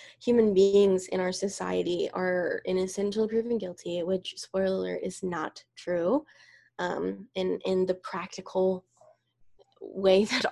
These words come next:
our, uh, criminal legal system works, but that is true. That is the standard. Um, but products are not that.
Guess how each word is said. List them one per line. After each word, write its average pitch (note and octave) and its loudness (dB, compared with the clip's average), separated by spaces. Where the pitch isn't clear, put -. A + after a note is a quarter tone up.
our, F#3+ 6
uh, F#3 0
criminal G3 0
legal F#3 2
system F#3 -8
works, F#3+ -2
but F#3+ 0
that F#3+ -2
is F#3 -2
true. - 0
That F#3+ -2
is F#3+ -6
the G3 -8
standard. F#3 -4
Um, G3 0
but G3 6
products C4+ 6
are A3+ 2
not A#3 4
that. G4+ 2